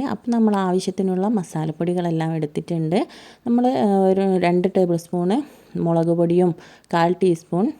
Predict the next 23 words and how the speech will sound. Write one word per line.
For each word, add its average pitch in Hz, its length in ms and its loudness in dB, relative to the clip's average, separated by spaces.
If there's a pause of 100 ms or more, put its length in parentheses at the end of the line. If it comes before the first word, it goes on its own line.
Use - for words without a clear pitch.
(140)
ഏഹ്, 160 340 -2
ഫിഷ് 165 340 -4
മസാലയും 165 680 0 (320)
പിന്നെ 202 260 0
ഒരല്പം 202 420 2
മഞ്ഞൾപ്പൊടിയും 175 640 0 (280)
ഉപ്പും 170 440 -2 (280)
കറിവേപ്പിലയാണ് 165 880 0
നമ്മൾ 160 280 -2
എടുത്തിട്ടുള്ളത്. 156 760 -2 (480)
ഇതെല്ലാം 233 420 6
കൂടെ 220 260 4
നന്നായിട്ട് 165 640 0 (180)
മിക്സ് 170 260 -4
ചെയ്തെടുക്കാം. 160 680 -2 (760)
അതിനുശേഷം 220 680 2
നമ്മൾ 180 260 2
ഇതിലേക്ക് 170 560 0 (240)
വെളിച്ചെണ്ണ 196 560 2
ആണ് 156 200 -2
കേട്ടോ 147 300 -4
ഒഴിച്ച് 165 280 0
കൊടുക്കുന്നത്. 170 640 0